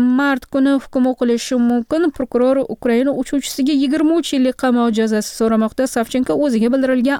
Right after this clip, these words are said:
ayblovni tan olmagan. Sud Savchenkoni so'nggi so'zdan mahrum qilgandan so'ng, uchuvchi ayol o'n kunlik ochlik e'lon qilgandi. Ukraina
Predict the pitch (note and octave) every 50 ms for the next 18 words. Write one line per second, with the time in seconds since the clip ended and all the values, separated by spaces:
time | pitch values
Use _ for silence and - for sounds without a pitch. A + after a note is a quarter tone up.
0 | - B3 A#3+ A3 G#3 G#3 G#3 G3+ G3+ G#3+ A3+ - - _ - A3 A3 A3 A3 -
1 | - G3+ G3+ G3+ G#3 G3+ G3 G3 G#3 A3 G#3 G#3+ - - - C4+ C4 - - C4
2 | A#3 A3+ - A#3+ A#3+ - B3+ A#3+ A#3+ B3 A#3+ - - C#4+ C#4 C#4 C#4 D#4 - C#4+
3 | C4+ A#3 A#3+ A#3 A3+ A3 G#3 - B3+ B3+ - D4+ C#4+ C4+ D4 C#4+ C#4 C#4 D4 D4
4 | - D#4 D4+ C#4 - - A#3+ - A#3+ G#3+ - A#3+ A3+ A#3 B3 B3+ - - - -
5 | - - _ - B3 B3+ C#4 D4+ C#4+ - C4 A3 G3 F#3 G#3 - - - - -
6 | A3 G#3 - - G3 F#3+ F#3+ - - - A3+ G#3+ G3 G3 F#3+ F#3 F#3 - F#3+ F3+
7 | F3+ F#3 F#3 F#3 F3+ F3+ F3+ F#3 F3+ - - - - - - - - - - -
8 | - - - - - - - - - - - - - - - E4 D#4+ C#4+ F4+ F4
9 | F4+ F4+ F4+